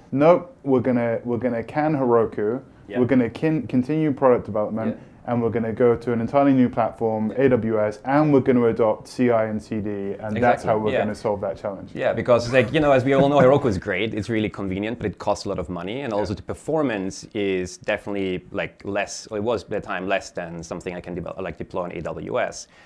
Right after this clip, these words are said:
Speaker 2: So going through accelerators, we have A W S credits. So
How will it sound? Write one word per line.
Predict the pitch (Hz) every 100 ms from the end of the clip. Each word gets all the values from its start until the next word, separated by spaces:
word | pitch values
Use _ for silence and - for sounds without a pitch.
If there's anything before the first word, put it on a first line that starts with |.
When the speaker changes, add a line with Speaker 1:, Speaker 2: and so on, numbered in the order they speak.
| - - - _
Speaker 2:
So | - 135 127 127 123 120 - -
going | 101 151 151
through | 131
accelerators, | - 214 160 113
we | 113
have | 110 107
A | 113
W | 101 92
S | 85 -
credits. | - 92 - -
So | - 92